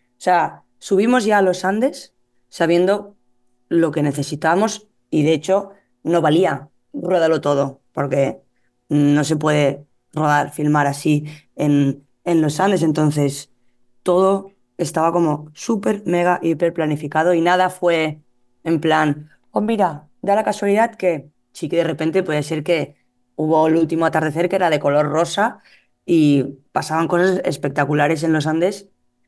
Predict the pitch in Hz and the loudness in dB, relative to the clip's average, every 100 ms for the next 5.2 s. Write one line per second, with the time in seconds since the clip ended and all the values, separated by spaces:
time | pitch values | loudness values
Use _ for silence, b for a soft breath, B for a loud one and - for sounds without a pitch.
0 | _ _ - 151 147 151 190 208 165 151 | _ _ -4 -2 -2 -2 0 0 0 0
1 | 214 214 151 - - _ _ _ _ - | 0 2 0 -4 -16 _ _ _ _ -2
2 | 147 147 160 185 180 170 - - 170 151 | 0 0 0 0 0 0 -4 -6 -4 -2
3 | 147 160 165 180 165 160 165 180 202 208 | -4 0 2 2 0 0 0 2 2 -2
4 | B B _ - 165 151 170 170 175 196 | B B _ -2 -2 0 0 0 0 -2
5 | 233 | -2